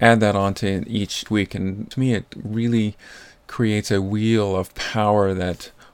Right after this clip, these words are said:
rolls into the coming year, and it's really a great experience, I think, as I'm calling on the rune power before, uh, each night,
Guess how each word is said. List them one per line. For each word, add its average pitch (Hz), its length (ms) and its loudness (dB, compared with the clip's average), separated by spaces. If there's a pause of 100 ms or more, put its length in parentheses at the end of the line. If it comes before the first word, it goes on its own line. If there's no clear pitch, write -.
rolls 110 600 4
into 104 360 -4
the 98 100 -4
coming 98 400 -6
year, 101 480 0
and 98 260 -4
it's - 200 -12
really 110 180 -4
a 95 40 -6
great 95 580 -6 (160)
experience, 101 800 -2 (340)
I 113 80 -6
think, 101 300 -2
as 98 100 -6
I'm 98 160 -2
calling 127 480 0
on 101 140 -2
the 95 80 -2
rune 98 260 -4
power 95 480 -4 (400)
before, 101 720 0 (580)
uh, - 140 -12 (180)
each 123 260 2
night, 101 460 0